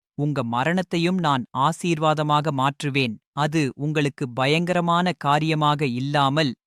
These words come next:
மகிமையான நுழைவாக இருக்கும். நான் உங்களை மரண இருளின்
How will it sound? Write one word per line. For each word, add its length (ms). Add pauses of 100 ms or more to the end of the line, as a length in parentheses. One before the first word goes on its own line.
(180)
மகிமையான 760
நுழைவாக 760
இருக்கும். 500 (260)
நான் 300 (140)
உங்களை 360 (100)
மரண 400 (180)
இருளின் 420